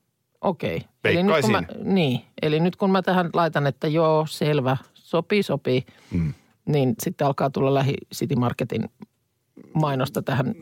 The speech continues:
Speaker 2: Näin mä luulisin.
Speaker 1: kylkeen. Okei.
Speaker 2: Tai sitten ehkä myöskin jotain säätietoja, osaa sisältöä kohdentaa sulle oikein.
Speaker 1: Okei.
Speaker 2: Se näyttää sulla Helsingin sään mahdollisesti siellä.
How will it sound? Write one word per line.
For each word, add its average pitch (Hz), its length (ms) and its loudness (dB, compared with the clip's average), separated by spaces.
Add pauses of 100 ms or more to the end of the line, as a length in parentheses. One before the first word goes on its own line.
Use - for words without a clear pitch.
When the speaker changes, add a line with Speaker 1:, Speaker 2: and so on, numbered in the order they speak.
Speaker 2:
Näin 165 400 4
mä 143 80 2
luulisin. 101 520 0 (200)
Speaker 1:
kylkeen. - 500 -2 (680)
Okei. - 340 -4 (100)
Speaker 2:
Tai 139 160 2
sitten 123 340 2
ehkä 113 380 2
myöskin 113 400 0
jotain 90 460 0
säätietoja, 104 760 2
osaa 101 280 2
sisältöä 101 640 0 (320)
kohdentaa 95 520 0
sulle 95 280 0
oikein. 85 500 0 (200)
Speaker 1:
Okei. - 500 -2
Speaker 2:
Se 110 80 -2
näyttää 101 280 -2
sulla 104 120 2
Helsingin 101 440 2
sään 92 220 0
mahdollisesti 92 560 0
siellä. 87 360 -2